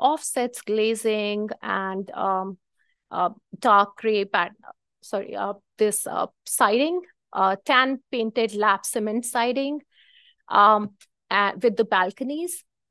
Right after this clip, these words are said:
And the topmost floor again here is recessed. It's treated with a darker shade to reduce the apparent visual mass.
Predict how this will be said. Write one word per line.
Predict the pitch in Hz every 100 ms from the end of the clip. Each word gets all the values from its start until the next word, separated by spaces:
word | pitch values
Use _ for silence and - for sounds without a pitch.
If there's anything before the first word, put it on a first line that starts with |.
| _ -
And | 220 220
the | 247
topmost | 339 359 415 403 -
floor | 262 254
again | 208 233 220
here | 220 214 208
is | - 202 190
recessed. | 202 214 - 220 220 -
It's | 208 - -
treated | - 269 311 220
with | 214
a | 196
darker | 202 196 -
shade | 208 - 294 285 -
to | 233
reduce | 220 220 208
the | - -
apparent | 196 214 208
visual | - 202 202 208
mass. | 220 277 269 -